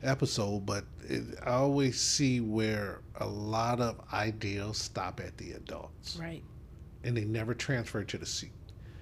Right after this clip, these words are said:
Speaker 1: Right? Be like, "Oh, what are the adults doing?" Boom. Okay, but how do we transfer that to the seat? How's the kid get that knowledge? What is it that you want the kid to walk away with and,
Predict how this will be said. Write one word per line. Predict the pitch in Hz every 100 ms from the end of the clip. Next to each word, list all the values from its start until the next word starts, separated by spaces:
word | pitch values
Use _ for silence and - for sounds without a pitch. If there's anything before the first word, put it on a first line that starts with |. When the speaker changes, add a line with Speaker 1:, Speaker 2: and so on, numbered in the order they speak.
| - - - -
Speaker 1:
Right? | 104 117
Be |
like, | 113 -
"Oh, | - 87 101
what | 147
are | 156
the | 135
adults | 117 107 -
doing?" | 95 - 110
Boom. | 147 95 - - - - - - - -
Okay, | 113 110
but | 107 104 - - - - -
how | - 127
do | 131
we | 123
transfer | - - 120 104 - 101
that | 92 -
to | -
the | -
seat? | - - 107
How's | - 107 113
the | 131
kid | - - 131 113 101 -
get | 107 -
that | 98 -
knowledge? | 92 85 82 98 -
What | 90 101 104
is | 107 107
it | -
that | 104 -
you | 104
want | 95 87
the | -
kid | - - 90 90 82 - - - - - - - -
to | 107 87 85
walk | 87 92 85 90
away | 85 87 90
with | 87 85 82 82 - - - 104
and, | 104 92 90 87 85 82